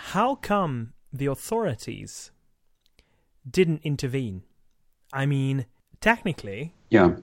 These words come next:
Speaker 1: that what happened on T V, that's also an attempt on your life.
Speaker 2: Yeah, it was, in fact, uh,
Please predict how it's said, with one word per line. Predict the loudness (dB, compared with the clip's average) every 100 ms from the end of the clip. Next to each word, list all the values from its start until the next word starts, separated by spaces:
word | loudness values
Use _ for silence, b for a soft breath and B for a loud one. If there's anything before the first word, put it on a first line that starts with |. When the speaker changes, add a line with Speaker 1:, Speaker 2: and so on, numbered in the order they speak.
| -10
Speaker 1:
that | -2 0 2
what | 2 0
happened | 2 2 2 2
on | 2 0 0
T | -2 -4
V, | -2 -2 -4 -6
that's | -4 -2 -2 -6 2
also | 6 6 2 0
an | 0
attempt | -2 0 0 0
on | 0
your | 2
life. | 6 6 4 -4 -18 -20 -20 _ _ _ -8
Speaker 2:
Yeah, | -4 2
it | 4 8
was, | 8 8 4
in | 0
fact, | 4 2 2 4
uh, | 4